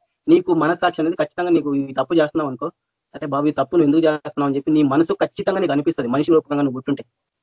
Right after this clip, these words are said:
జంతువులకు ఉందో లేదో మనకు తెలియదు, కానీ మనిషిగా మనం పుట్టినాం కాబట్టి మనకు ఖచ్చితంగా అది ఉంది. ఎందుకంటే దేవుడు ఆ రోజు ఆదాము ఆ ఫ్రూట్ తిన్నాడు కాబట్టి అది మనకు అట్లా వచ్చింది. మంచి చెడ్డలు మనం ఎరిగినట్లు మనలో ఒకటి అంటాడంటే, అంటే వాళ్ళతో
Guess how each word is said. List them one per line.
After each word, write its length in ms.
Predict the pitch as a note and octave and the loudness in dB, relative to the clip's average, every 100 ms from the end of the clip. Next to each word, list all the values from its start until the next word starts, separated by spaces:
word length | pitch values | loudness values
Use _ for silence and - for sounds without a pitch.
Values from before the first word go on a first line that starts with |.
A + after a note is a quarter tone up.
| _ C3 | _ -4
జంతువులకు 380 | C3+ E3 F3+ E3+ | 0 2 4 6
ఉందో 120 | F3 | 6
లేదో 320 | E3+ D#3 D#3+ | 6 2 -2
మనకు 180 | D3 C3 | -2 -2
తెలియదు, 240 | C#3 C3+ - _ _ - | -4 -6 -12 _ _ 0
కానీ 100 | E3 | 2
మనిషిగా 320 | D3 E3+ G3 | 4 2 2
మనం 160 | F#3 D#3+ | 0 0
పుట్టినాం 260 | D#3 F#3 | -2 0
కాబట్టి 240 | D#3+ D3 E3 | 0 0 -2
మనకు 180 | F3+ D3+ | -2 -2
ఖచ్చితంగా 400 | - F#3 D#3+ D3 - | -4 -2 -2 -2 -4
అది 100 | D3 | 0
ఉంది. 260 | E3 C3 - | 0 -2 -4
ఎందుకంటే 240 | F3+ G3 | 0 0
దేవుడు 440 | D3 D3 G3 G#3 - | 0 2 4 2 0
ఆ 40 | D3 | -2
రోజు 160 | E3+ | 0
ఆదాము 240 | D#3 F3 E3+ | 0 0 -2
ఆ 20 | |
ఫ్రూట్ 240 | D#3 E3+ | 0 -2
తిన్నాడు 240 | D3+ E3 D#3 | 0 -2 -2
కాబట్టి 400 | C3+ C#3 F3 G#3 _ _ _ _ _ _ - | -4 -6 -8 -10 _ _ _ _ _ _ 0
అది 140 | F3 | 2
మనకు 180 | G3+ F#3 | 2 0
అట్లా 160 | F3+ E3+ | 2 0
వచ్చింది. 360 | D#3+ - - | 0 -2 -2
మంచి 260 | D3+ E3+ G3+ | 0 -2 -2
చెడ్డలు 260 | F3 D#3+ G3+ | -4 -4 -2
మనం 200 | F3+ D3 | 0 0
ఎరిగినట్లు 460 | D#3+ F3 E3 D#3 - _ _ _ _ _ _ _ _ _ _ C3+ - | 2 0 0 -4 -6 _ _ _ _ _ _ _ _ _ _ -12 -4
మనలో 300 | D#3 G3+ A#3 | 0 4 4
ఒకటి 160 | G#3 G3 | 2 0
అంటాడంటే, 400 | F#3 F3 E3 D#3+ | 0 0 0 0
అంటే 120 | F3 | -2
వాళ్ళతో 420 | E3 E3+ F#3 F#3+ | 0 0 0 -4